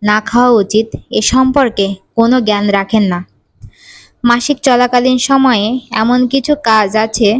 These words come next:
যেগুলো আপনি যদি করেন, বন্ধ্যাত্ব আসতে পারে বা চিরতরে মা হওয়ার ক্ষমতা হারাতে পারেন। বর্তমানে বাংলাদেশে যে পরিমাণে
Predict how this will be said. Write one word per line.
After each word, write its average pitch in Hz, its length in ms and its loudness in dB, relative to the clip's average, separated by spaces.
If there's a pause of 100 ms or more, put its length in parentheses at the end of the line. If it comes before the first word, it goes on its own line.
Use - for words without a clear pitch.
(480)
যেগুলো 220 520 0 (220)
আপনি 220 300 0
যদি 240 240 0 (120)
করেন, 220 280 0 (500)
বন্ধ্যাত্ব 220 600 0
আসতে 208 320 -2
পারে 180 280 -2 (420)
বা 247 140 0
চিরতরে 254 640 0 (960)
মা 214 280 2
হওয়ার 233 380 0 (120)
ক্ষমতা 254 400 -2
হারাতে 240 400 0
পারেন। 175 320 -4 (500)
বর্তমানে 247 720 0 (420)
বাংলাদেশে 220 680 0 (520)
যে 220 140 2
পরিমাণে 240 500 0